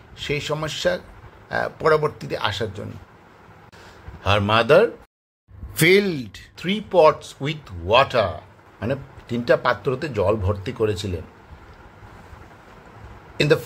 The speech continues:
first, she placed carrots, in the second, eggs, and in the third, coffee beans। তো প্রথম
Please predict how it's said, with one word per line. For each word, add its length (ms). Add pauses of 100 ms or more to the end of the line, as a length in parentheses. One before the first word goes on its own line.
first, 320 (720)
she 180 (160)
placed 400 (360)
carrots, 480 (480)
in 60
the 120 (120)
second, 340 (840)
eggs, 540 (120)
and 340 (180)
in 140
the 120 (120)
third, 320 (300)
coffee 400
beans। 600 (1400)
তো 180 (760)
প্রথম 420